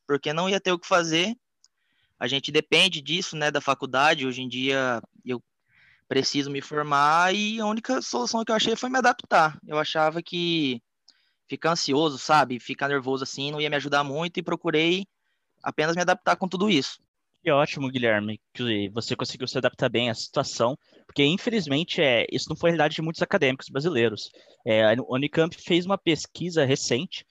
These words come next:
Speaker 2: e ela apontou que cerca de trinta e cinco por cento, assim, das pessoas que estão em quarentenas, é, acabaram aumentando o uso de drogas legalizadas, né, como os ansiolíticos ou até mesmo drogas ilícitas,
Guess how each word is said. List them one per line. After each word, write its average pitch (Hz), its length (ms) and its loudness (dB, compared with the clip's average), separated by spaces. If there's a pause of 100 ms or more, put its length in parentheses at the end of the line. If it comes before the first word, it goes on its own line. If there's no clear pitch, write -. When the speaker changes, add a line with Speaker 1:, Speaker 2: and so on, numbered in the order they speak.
(460)
Speaker 2:
e 127 240 0
ela 139 140 4
apontou 170 420 -2
que 180 260 -8
cerca 165 320 -2
de 165 220 -6 (100)
trinta 196 340 0
e - 20 0
cinco - 260 -6
por 156 160 -4
cento, 135 340 -2
assim, 139 160 -8
das 131 140 -2
pessoas 143 640 -2
que 185 100 -4
estão 170 260 -2
em 151 40 -4
quarentenas, 147 760 0
é, 127 280 4
acabaram 143 400 2
aumentando 165 640 0
o 143 40 -8
uso 135 140 -14
de 131 140 -12
drogas 113 560 -2
legalizadas, 135 920 0
né, 147 100 -2
como 113 340 -8
os 101 140 -14
ansiolíticos 143 720 -6
ou 165 240 0
até 180 180 2
mesmo 160 320 -4
drogas 151 300 -2
ilícitas, 131 560 -4